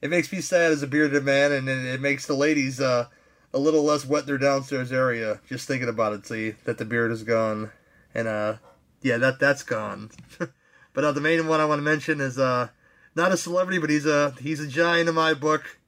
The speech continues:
Uh, my godfather, my, my friend, my, my inspiration, my Uncle Paulie died, and, uh, he was kind of a big deal to people. He made me appreciate humor and what, what the unions are, and, you know, that, that was a big, he was a,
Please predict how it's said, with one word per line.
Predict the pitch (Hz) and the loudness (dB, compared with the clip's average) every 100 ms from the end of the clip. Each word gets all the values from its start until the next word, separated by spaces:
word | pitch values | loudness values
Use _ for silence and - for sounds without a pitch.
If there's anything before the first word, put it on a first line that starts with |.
| - | -8
Uh, | 120 123 123 123 - _ _ _ - | -6 -4 -4 -6 -8 _ _ _ -6
my | 139 | -4
godfather, | 135 156 165 135 165 160 160 165 160 _ _ | 0 2 2 2 2 2 2 0 -4 _ _
my, | 107 | -12
my | 110 123 | -6 -4
friend, | 131 143 147 151 151 160 | -4 -2 0 -2 -4 -8
my, | 151 123 | -6 -4
my | 127 139 | 0 2
inspiration, | 147 - 135 135 131 135 | 2 0 2 4 2 0
my | 139 | 0
Uncle | - 139 | 0 0
Paulie | 170 160 160 131 | 2 4 4 4
died, | 139 139 143 139 135 - _ - | 4 6 6 2 -4 -12 _ -2
and, | 131 | 0
uh, | 127 120 120 120 127 _ _ | 2 2 0 -4 -10 _ _
he | - 160 | -8 -6
was | 139 | 0
kind | 196 | 4
of | 196 | 4
a | 165 | 2
big | 185 156 | -2 0
deal | 185 180 185 180 _ | 2 4 4 0 _
to | 175 | -4
people. | 190 185 185 185 180 _ _ _ _ | -4 -6 -4 -2 -4 _ _ _ _
He | 143 | -4
made | 151 | 0
me | 156 | 2
appreciate | 147 - 170 - 160 160 - - | 2 2 0 2 2 2 0 -10
humor | - 175 175 175 180 | -4 0 2 2 2
and | 147 127 123 123 _ _ _ - | 0 -2 -6 -12 _ _ _ -8
what, | 151 - | -8 -4
what | 143 135 | -4 -4
the | |
unions | 135 139 165 165 165 151 | -6 -4 -4 -2 -4 0
are, | 160 160 165 165 | 2 4 4 2
and, | 123 117 117 - - | 0 -6 -12 -14 -8
you | 143 | -2
know, | 139 131 | 0 0
that, | 127 135 | -2 0
that | 160 156 | 0 0
was | 135 | -2
a | 120 | -6
big, | 127 117 | -8 -6
he | 151 | -6
was | 147 127 | -4 -2
a, | 120 113 | -2 -4